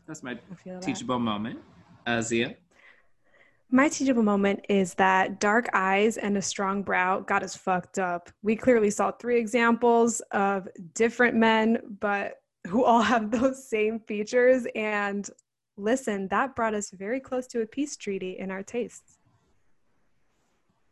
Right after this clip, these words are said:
Speaker 1: We were giving each other the Nina Bonina Brown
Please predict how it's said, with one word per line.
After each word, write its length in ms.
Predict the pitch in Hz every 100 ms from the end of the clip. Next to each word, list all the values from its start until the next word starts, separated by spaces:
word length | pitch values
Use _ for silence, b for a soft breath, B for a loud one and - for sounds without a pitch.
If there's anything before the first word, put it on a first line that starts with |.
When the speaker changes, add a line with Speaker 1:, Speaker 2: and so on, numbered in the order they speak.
| _ _ _ _ -
Speaker 1:
We 120 | 123
were 60 | 113
giving 240 | 117 120
each 160 | 113 113
other 220 | 107 107
the 240 | 104 101
Nina 280 | 101 101 101
Bonina 380 | 101 104 101 101
Brown 400 | 98 98 98